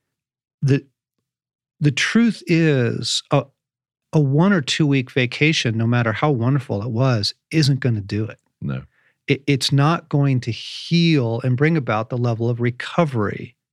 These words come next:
Speaker 1: that we need. And, and as that reality settles in for people, and we find ourselves suddenly in September and school demands and work demands, and here we go, and I'm concerned.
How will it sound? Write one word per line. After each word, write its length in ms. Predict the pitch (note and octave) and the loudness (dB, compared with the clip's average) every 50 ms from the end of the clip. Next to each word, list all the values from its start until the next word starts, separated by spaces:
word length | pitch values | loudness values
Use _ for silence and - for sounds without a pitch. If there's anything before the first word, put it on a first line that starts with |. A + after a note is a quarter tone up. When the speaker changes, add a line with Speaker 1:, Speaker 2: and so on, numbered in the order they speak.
| _ - | _ 0
Speaker 1:
that 220 | B2+ A#2+ G#2+ - | 0 0 0 2
we 140 | B2 A#2+ A2+ | 0 0 2
need. 500 | A2+ B2+ E3 F#3+ D#3 - A#2 B2 B2 _ _ _ _ _ - - - - - - _ _ _ - | 2 2 2 2 2 -2 -6 -12 -18 _ _ _ _ _ -20 -20 -20 -20 -20 -20 _ _ _ -2
And, 160 | C3+ B2+ B2+ - | -2 -2 -2 0
and 140 | - D3 C#3 C3+ | 0 2 2 2
as 140 | B2+ A#2 | 0 0
that 180 | C3+ C3+ C3 B2+ | 0 0 0 0
reality 560 | B2+ B2 B2 B2+ D#3 F#3+ A3 F#3+ C#3 B2 A2+ | 0 2 4 4 4 4 2 2 0 -2 -2
settles 480 | G#2+ - - D#3+ C3 A#2+ A#2 A2+ A2 - | -2 -2 0 0 0 0 0 -2 0 2
in 220 | D#3+ G#3 A3+ G3+ | 2 4 4 2
for 220 | F3 - - A#2+ G2+ | 0 -2 -4 -6 -4
people, 600 | - - A#2 G#2+ G#2+ - - G2+ B2+ E3 E3 - _ _ _ _ _ _ _ _ _ _ _ _ _ _ _ _ _ _ _ _ _ _ - - | -4 -6 -8 -8 -8 -8 -8 -6 -6 -6 -6 -10 _ _ _ _ _ _ _ _ _ _ _ _ _ _ _ _ _ _ _ _ _ _ 0 2
and 500 | D3+ C#3 C3 B2+ B2+ B2 B2 A#2+ A#2 A#2 _ _ - - | 4 4 4 4 2 2 2 0 0 -2 _ _ -4 -2
we 200 | D3 C3+ C#3 B2 | 0 0 0 0
find 280 | A#2+ - D#3 C#3 C3 B2+ | 0 0 0 2 2 2
ourselves 380 | B2 - - - C3+ B2+ B2 | 0 0 2 2 2 2 0
suddenly 360 | - - D3+ D3+ C#3+ C3+ B2+ | 2 2 2 2 4 2 2
in 120 | A#2+ A#2 A2+ | 2 0 0
September 760 | - - C3 A#2 - - - D#3+ D#3+ D3+ D3 C#3+ C3+ B2+ B2 | 0 0 -2 -2 0 0 2 2 4 4 4 2 2 2 0
and 220 | A#2+ B2 C3 B2 | 0 -2 -2 -2
school 260 | - - - G3+ F#3+ | -2 0 2 2 4
demands 380 | F3+ E3+ D3 D#3 D3 C#3+ C3 A#2 | 4 2 2 2 2 0 0 -2
and 100 | C3+ B2+ | 0 0
work 200 | D#3 F#3 - C#3+ | 0 0 0 -2
demands, 360 | F3 D#3 D3 C#3+ C#3 C3 A#2 | -2 -2 0 0 -2 -2 -4
and 80 | B2+ B2 | -2 0
here 160 | E3+ F#3 E3+ | 0 2 2
we 80 | E3 | 0
go, 340 | D#3 D3+ D#3+ D#3 D3+ D3 C#3+ | 0 0 2 2 2 0 0
and 140 | C3 B2 B2 B2 _ _ _ _ _ _ _ _ _ _ _ _ _ _ _ - | -2 -4 -8 -12 _ _ _ _ _ _ _ _ _ _ _ _ _ _ _ -2
I'm 160 | - C#3+ C#3+ | -2 -2 0
concerned. 680 | B2 - - C3+ A#2+ - - - A2+ G2+ - - _ | 0 0 0 0 0 0 -2 -4 -4 -6 -8 -12 _